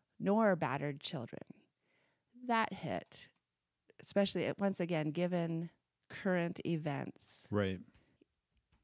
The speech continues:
Speaker 1: I'm, I'm just
Speaker 2: <clears throat>
Speaker 1: gonna say this, and maybe we'll cut this out, but,
Speaker 2: No, say it.
Speaker 1: um,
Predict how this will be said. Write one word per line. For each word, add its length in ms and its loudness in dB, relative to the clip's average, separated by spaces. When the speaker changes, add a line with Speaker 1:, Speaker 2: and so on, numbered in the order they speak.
Speaker 1:
I'm, 200 6
I'm 120 6
just 160 4
Speaker 2:
<clears throat> 20 0
Speaker 1:
gonna 140 4
say 180 2
this, 160 0
and 80 0
maybe 240 4
we'll 140 2
cut 220 -4
this 200 -4
out, 320 -2
but, 260 2
Speaker 2:
No, 200 4
say 220 -2
it. 220 0
Speaker 1:
um, 520 4